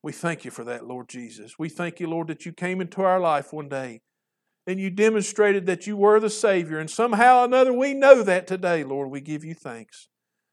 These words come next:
I thank you, Lord, for each and every person who's heard this message today and will hear it later on. We give you thanks today, Jesus, that you rose from the dead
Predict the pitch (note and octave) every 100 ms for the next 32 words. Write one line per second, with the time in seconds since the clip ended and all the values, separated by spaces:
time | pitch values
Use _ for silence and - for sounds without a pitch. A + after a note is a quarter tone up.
0 | _ _ C#3+ C#3+ E3 E3 D#3+ E3 E3 -
1 | D#3+ F3 E3+ E3+ F3 F3 E3 C#3 - B2+
2 | B2+ - C#3 C3+ C3+ D3 C#3 C#3+ C3+ -
3 | D#3 A#2 A2+ A2+ A#2+ C#3+ C3 C#3 D3 C#3+
4 | D3+ E3 E3+ D3+ A2+ G#2 _ _ _ _
5 | _ _ - _ - _ _ - B2+ C3
6 | F3 D#3 E3 - C3 A2 - A2+ A2 G#2
7 | G#2+ A2 F#2+ - - _ _ _ _ _
8 | - A#2+ C3 B2+ C#3+ D#3+ D#3 - D#3+ D3
9 | B2 G#2 -